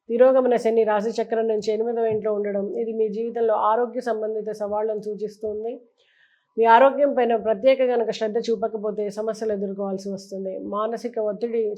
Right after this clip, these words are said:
చాలా ఎక్కువగా ఉంటుంది, తద్వారా అతిగా ఆలోచించడము ఇబ్బంది కలిగిస్తుంది. ఒంటరిగా ఫీల్ అవుతూ ఉంటారు. వృత్తిపరంగా చూస్తే ఈ నెల మీకు అనుకూలంగా ఉంటుంది.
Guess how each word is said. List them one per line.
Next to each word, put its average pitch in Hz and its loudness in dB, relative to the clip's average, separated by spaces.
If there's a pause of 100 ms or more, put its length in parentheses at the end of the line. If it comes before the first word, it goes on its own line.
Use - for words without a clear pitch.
చాలా 202 -4
ఎక్కువగా 214 -4
ఉంటుంది, 214 -6 (520)
తద్వారా 220 4 (220)
అతిగా 233 2
ఆలోచించడము 208 0
ఇబ్బంది 220 -2
కలిగిస్తుంది. 190 -6 (800)
ఒంటరిగా 226 4
ఫీల్ 220 2
అవుతూ 220 2
ఉంటారు. 214 0 (340)
వృత్తిపరంగా 254 4
చూస్తే 226 0
ఈ 220 4
నెల 220 0
మీకు 208 -4
అనుకూలంగా 220 0
ఉంటుంది. 185 -6